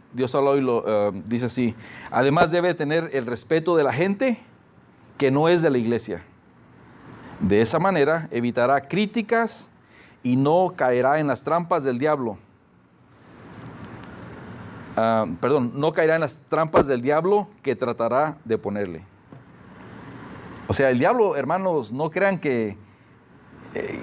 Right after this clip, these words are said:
que es honesto con nosotros. Eh, viene, viene, eh, son trampas, viene, viene con mentiras, viene para atraparnos, para caer. Es como nos tira un anzuelo bien bonito ahí. Y nosotros, "Ay, sí, ay, bendición de lo alto, gracias, Señor".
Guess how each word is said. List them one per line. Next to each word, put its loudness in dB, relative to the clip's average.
que 0
es 0
honesto 0
con 0
nosotros. -2
Eh, -2
viene, 2
viene, 2
eh, -8
son 0
trampas, 0
viene, 0
viene -2
con 2
mentiras, 4
viene -2
para 0
atraparnos, -2
para -2
caer. 2
Es -8
como 0
nos 2
tira 2
un 2
anzuelo 2
bien -2
bonito -2
ahí. -4
Y 4
nosotros, 2
"Ay, 2
sí, -6
ay, 8
bendición 4
de 4
lo 4
alto, 2
gracias, 0
Señor". -2